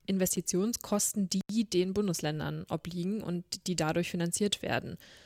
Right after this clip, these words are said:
Und, äh, das eben nicht mit in die Berechnungen einzubeziehen, wäre ungerecht aus seiner Sa-,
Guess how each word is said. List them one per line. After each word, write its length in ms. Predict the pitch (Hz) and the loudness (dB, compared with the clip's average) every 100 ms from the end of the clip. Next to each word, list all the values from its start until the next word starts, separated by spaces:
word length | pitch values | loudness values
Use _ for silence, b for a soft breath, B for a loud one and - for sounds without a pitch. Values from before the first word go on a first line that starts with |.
| B B | B B
Und, 360 | 175 170 170 | -2 -2 -2
äh, 120 | 170 | 0
das 200 | 160 180 | 2 2
eben 160 | - 175 | 0 2
nicht 180 | 190 - | 0 2
mit 140 | 196 | 0
in 100 | - | 2
die 80 | 180 | 2
Berechnungen 480 | 170 175 - 165 165 | 2 0 0 -2 0
einzubeziehen, 800 | 170 190 - 175 175 - 175 170 | 0 0 -2 -2 -2 0 0 2
wäre 220 | 165 165 | 2 2
ungerecht 520 | 175 180 165 147 - | 0 0 0 -2 -4
aus 120 | - | -6
seiner 260 | - 143 135 | -6 -4 -4
Sa-, 160 | 139 | -6